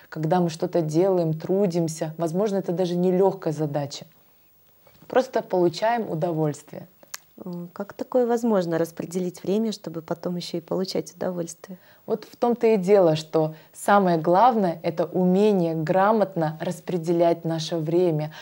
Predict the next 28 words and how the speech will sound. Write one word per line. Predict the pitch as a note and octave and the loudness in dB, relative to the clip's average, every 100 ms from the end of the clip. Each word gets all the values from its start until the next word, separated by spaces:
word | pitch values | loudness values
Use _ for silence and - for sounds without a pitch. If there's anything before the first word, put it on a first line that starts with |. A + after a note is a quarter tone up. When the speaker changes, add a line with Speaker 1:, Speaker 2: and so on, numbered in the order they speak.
| - | -6
Speaker 1:
организовывать | F3+ F#3+ G#3 G#3+ F#3+ A3+ A#3 F#3 F#3 | -2 2 4 4 6 6 6 4 -2
свой | - F#3+ G3 | -2 0 0
день | E3+ F#3 D#3+ | 2 0 0
так, | A#3 C4 C4 - - | 0 0 -2 -12 -16
чтоб | - G3 F#3 | -4 -2 0
любая | F#3+ F#3 F#3 G#3 G3+ | 0 6 8 10 10
нелёгкая | F3 F3+ F#3 G3 F#3+ E3 D#3 | 8 4 6 4 2 -2 0
задача, | E3 D#3 A#3 E4+ - E3+ D#3 - - | 0 2 4 2 0 -6 -8 -12 -2
она | F3 F#3 | 0 0
просто | - A3 C#4+ - D#3+ - - - | 4 4 4 2 0 -4 -16 0
происходила | F3+ F3+ F#3 D#3+ G3+ F#3+ D#3+ D#3+ | 2 2 0 2 4 4 2 -2
са-, | - G#3 | -2 -2
как | - A3+ | -2 -8
само | - A3 D4+ | -4 0 2
собой | C#4+ G3+ G#3+ | 2 2 2
разумеющееся, | G3 E3+ F3+ A3 A#3 - D#3 | 2 2 2 2 0 -4 -6
потому | - F3 E3+ | -4 -2 -2
что | D#3+ D#3 - - - | -2 -8 -8 -20 0
каждый | G3+ A#3 G3 G3 | 4 4 4 -2
час | - F#3+ F3 - | -2 0 0 -2
и | D#3+ | -2
каждая | G3 G3+ E3+ F3 | 2 4 4 2
минута | E3+ E3+ F3+ E3+ | 2 0 0 0
вашего | D#3+ D#3+ D#3+ | 0 -2 -2
времени | E3 A3 G3+ | 0 0 0
распределена | F3 F3 - F3 D#3 E3 D#3+ F#3+ | -2 -4 -6 -4 -2 -2 -2 -2
очень | G3+ F#3+ G3+ F#3+ F3 | -2 -4 -4 -4 -4
грамотно. | E3+ E3 C#3+ - D#3 | -2 -2 -4 -6 -12